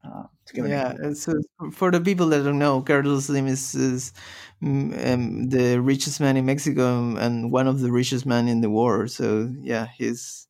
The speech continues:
Speaker 2: yeah, I mean, uh, I think that in, in, in, in, in, in, in the Peruvian case, to, to put it in a, in a kind of comparison, um, two of the g-, of the immigrant groups that have done it well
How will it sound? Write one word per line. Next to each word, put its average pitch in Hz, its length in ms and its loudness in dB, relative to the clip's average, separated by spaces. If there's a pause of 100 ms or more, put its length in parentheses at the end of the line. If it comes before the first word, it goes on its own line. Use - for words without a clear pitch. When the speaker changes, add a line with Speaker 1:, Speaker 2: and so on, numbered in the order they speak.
(760)
Speaker 2:
yeah, 262 160 6
I 233 80 2
mean, 247 280 2
uh, 190 320 4
I 208 120 4
think 302 240 2
that 202 340 2
in, 180 220 2
in, 180 360 0
in, 165 300 0
in, 165 260 -4
in, 156 360 -2
in, 160 180 -2
in 165 140 0
the 156 180 -4 (160)
Peruvian 175 460 2
case, 131 340 0
to, 139 200 -2
to 143 140 -10
put 143 280 -4
it 135 180 0
in 131 120 -2
a, 131 100 -4 (240)
in 127 100 -4
a 131 100 -2
kind 135 280 -4
of 127 160 -8
comparison, 131 680 0 (540)
um, 127 600 0
two 220 160 2
of 190 140 0
the 131 500 2
g-, - 120 -6 (100)
of 127 240 -4
the 120 800 -2
immigrant 139 460 2
groups 127 240 2
that 123 120 0
have 131 280 -2
done 123 180 0
it 117 160 -2
well 123 480 2